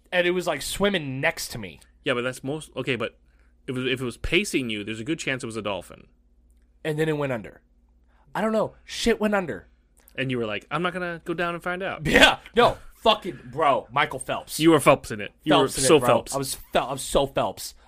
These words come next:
Speaker 1: I
Speaker 2: Boom.
Speaker 1: fuck, gone, bro. So gone. And because, and it, what it was, was, though, is that I feel like it was, like, basic instinct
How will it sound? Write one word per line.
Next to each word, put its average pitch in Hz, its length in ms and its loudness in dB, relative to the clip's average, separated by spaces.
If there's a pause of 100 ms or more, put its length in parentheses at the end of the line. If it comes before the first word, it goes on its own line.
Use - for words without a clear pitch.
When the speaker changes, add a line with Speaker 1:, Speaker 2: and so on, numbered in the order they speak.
(100)
Speaker 1:
I 143 120 2
Speaker 2:
Boom. 170 220 10
Speaker 1:
fuck, 147 220 -2 (600)
gone, 175 400 6
bro. 135 420 4 (380)
So 185 400 2
gone. 143 320 0
And 165 160 0
because, 185 300 0 (160)
and 170 140 -2
it, 175 380 -2
what 202 220 -2
it 190 80 0
was, 208 300 2
was, 170 200 0
though, 143 300 0 (480)
is 143 140 -6
that 151 260 2 (320)
I 147 60 -8
feel 208 180 -2
like 202 120 -2
it 190 60 -6
was, 175 120 -4
like, 139 180 -6
basic 135 380 -6
instinct 165 480 -12